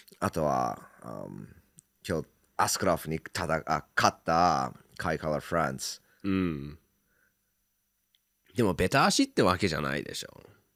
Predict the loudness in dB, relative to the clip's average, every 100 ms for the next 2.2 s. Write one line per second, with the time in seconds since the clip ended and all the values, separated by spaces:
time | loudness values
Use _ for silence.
0 | _ _ _ _ 0 0 2 8 8 8
1 | 8 6 4 0 0 -2 -4 -6 -6 -6
2 | -8 -16